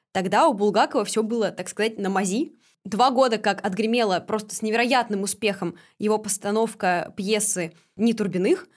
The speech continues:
что для меня до сих пор <laughs> является загадкой, потому что я абсолютно не понимаю, как столь советская страна со столь широко распростёртыми объятиями могла принять такое антисоветское произведение. Но так или иначе, да, мы понимаем, что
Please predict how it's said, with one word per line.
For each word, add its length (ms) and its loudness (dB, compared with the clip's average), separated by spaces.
что 240 0
для 140 2
меня 260 4
до 100 -2
сих 200 0
пор 120 4
<laughs> 120 8
является 280 4
загадкой, 400 2
потому 120 0
что 140 -8
я 80 2
абсолютно 640 0
не 100 0
понимаю, 340 2
как 220 -6
столь 420 -4
советская 800 0
страна 520 0
со 120 -6
столь 320 0
широко 360 -2
распростёртыми 520 -2
объятиями 460 0
могла 400 2
принять 500 2
такое 580 4
антисоветское 760 2
произведение. 680 0
Но 200 4
так 220 2
или 100 0
иначе, 560 -2
да, 160 2
мы 120 -2
понимаем, 320 0
что 320 -6